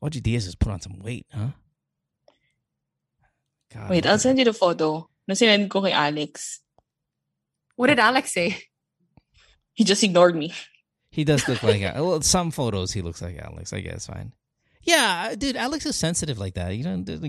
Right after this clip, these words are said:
Speaker 1: don't, don't.
Speaker 2: Oh, yeah. Yeah, yeah.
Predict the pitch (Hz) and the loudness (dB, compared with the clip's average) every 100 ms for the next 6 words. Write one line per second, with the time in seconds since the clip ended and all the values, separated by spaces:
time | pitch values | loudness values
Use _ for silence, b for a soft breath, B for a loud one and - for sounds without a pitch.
0 | 127 - 143 170 156 - _ _ _ _ | -8 -8 -8 -10 -10 -14 _ _ _ _
1 | 247 247 _ 180 139 - _ _ _ 247 | -12 -12 _ -4 -4 -4 _ _ _ -4
2 | 226 170 | -2 -4